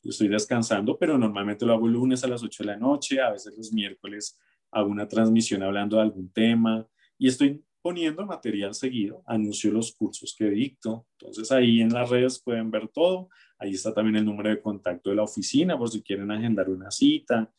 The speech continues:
eh, yo hago procesos de sanación energética, espiritual, ayudo a procesos de liberación energética, pues también a lo que es liberación de entidades y energías negativas, entonces ahí tienen toda la información para contactar y,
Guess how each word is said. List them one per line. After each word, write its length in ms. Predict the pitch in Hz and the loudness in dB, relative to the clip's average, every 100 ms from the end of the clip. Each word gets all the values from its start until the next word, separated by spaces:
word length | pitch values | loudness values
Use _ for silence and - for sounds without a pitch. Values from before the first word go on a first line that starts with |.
| _ _ _ - | _ _ _ -6
eh, 220 | 107 104 | -2 0
yo 120 | 104 | -2
hago 180 | 101 95 | -2 -4
procesos 480 | 110 110 101 - 92 | -2 -2 -4 -6 -6
de 80 | 101 | -6
sanación 720 | 110 98 95 - 113 117 117 | -4 -4 -2 2 4 6 4
energética, 680 | 101 92 - 110 110 - - | 2 -4 0 2 2 -2 -12
espiritual, 800 | - 95 92 - 113 117 113 104 | -10 -8 -8 0 2 4 4 0
ayudo 380 | 95 98 95 | -2 -2 -2
a 180 | 101 104 _ _ _ _ | -2 -4 _ _ _ _
procesos 400 | 113 110 90 92 | 0 0 -4 -4
de 100 | 98 | 0
liberación 540 | 107 104 101 - 92 | 2 2 -2 -4 -8
energética, 760 | 92 92 - 135 147 139 131 123 | -8 -12 0 2 2 0 0 0
pues 160 | 101 - | -4 -8
también 300 | 92 87 92 | -10 -8 -4
a 80 | |
lo 200 | 107 110 | -2 -2
que 180 | - 92 | 0 -2
es 300 | 87 - - _ _ _ | -2 -10 -14 _ _ _
liberación 720 | 110 107 107 104 - 95 92 | 2 4 4 0 0 -2 -2
de 280 | 92 95 98 | 0 0 -2
entidades 680 | 101 104 - 110 92 90 92 | -4 -6 0 2 4 0 -2
y 40 | |
energías 400 | 104 104 - 87 | -4 -4 -6 -6
negativas, 600 | 104 104 - 190 - - - | -4 -4 -2 -4 -6 -14 -20
entonces 500 | - 98 92 98 117 | -16 -14 -10 -2 4
ahí 300 | 104 92 92 _ _ _ _ | 4 4 -2 _ _ _ _
tienen 240 | 120 113 113 | 4 6 6
toda 220 | 143 151 | 4 4
la 40 | |
información 560 | 151 143 131 117 110 95 | 0 0 0 0 -4 -4
para 200 | 107 113 | -4 -4
contactar 600 | 120 113 104 - 135 175 | -6 -6 -8 -4 -4 0
y, 320 | 131 95 | -2 -4